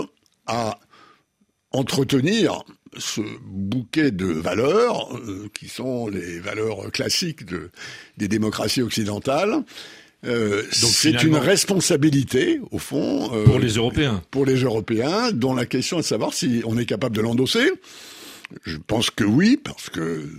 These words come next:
Speaker 1: dans mon expérience maintenant un, assez longue de la construction européenne, elle a souvent progressé sous la pression extérieure. Euh, mais je pense aussi qu'on ne le fera pas tout seul et qu'il va falloir travailler avec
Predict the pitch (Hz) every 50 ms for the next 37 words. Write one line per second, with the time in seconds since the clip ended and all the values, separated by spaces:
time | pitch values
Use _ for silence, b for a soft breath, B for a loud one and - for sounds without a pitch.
0 | 73 73 71 73 - - 80 78 85 87 104 120 - - - 104 107 120 123 127
1 | 117 107 - - - - B B B B B B B B B B 104 113 110 104
2 | - 120 139 123 107 87 - - - - _ - 127 135 110 - 165 151 156 160
3 | 151 123 127 113 110 - 127 113 - - 120 - 131 123 117 107 113 107 101 139
4 | 127 127 117 107 95 87 90 90 85 87 - B B B B - - 147 131 135
5 | 135 113 113 120 120 117 117 113 - 139 131 117 101 92 101 101 - - - 113
6 | 95 87 - - 95 - - 104 85 - - 98 90 104 110 117 143 185 - 302
7 | 311 285 B B B B B B B B B B B B B 143 131 120 113 110
8 | 117 117 110 101 113 95 - 131 123 - - 113 95 - - 202 208 - 143 123
9 | 123 127 113 - 123 117 - 151 127 - 104 - 135 131 151 110 - 87 - -
10 | _ _ _ _ _ _ _ _ _ _ _ _ _ _ - - 98 92 - 104
11 | 98 87 90 - - 95 92 98 110 120 143 143 - - - 110 101 101 92 95
12 | 98 113 135 151 175 196 196 - 107 98 101 113 131 139 135 - -